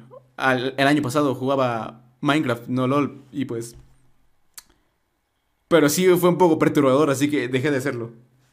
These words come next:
Porque sí, llega, luego llegaban personas con mensajes raros a mi chat y... y no solo al chat, sino a, me mandaban mensajes directos y, pues, ya te imaginarás qué cosas mandaban.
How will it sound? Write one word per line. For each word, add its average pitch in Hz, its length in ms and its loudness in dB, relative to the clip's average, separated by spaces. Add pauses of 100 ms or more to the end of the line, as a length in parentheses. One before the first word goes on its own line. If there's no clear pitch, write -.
(560)
Porque 131 180 -6
sí, 147 180 2
llega, 131 340 0
luego 139 280 0
llegaban 127 340 0
personas 127 400 -4
con 120 120 -6
mensajes 120 340 -4
raros 123 280 -4
a 117 80 -2
mi 117 140 -6
chat 120 200 -6
y... 113 260 -8 (760)
y 156 80 -10
no 143 100 -2
solo 160 160 0
al 135 80 -2
chat, 151 200 -2
sino 131 200 -2
a, 120 160 -4
me 123 100 -2
mandaban 135 360 -2
mensajes 135 320 -4
directos 127 300 -4
y, 123 60 -8
pues, - 720 -14 (140)
ya 175 160 -2
te 165 80 -4
imaginarás 131 480 -6
qué 139 120 -8
cosas 139 220 -8
mandaban. 120 420 -12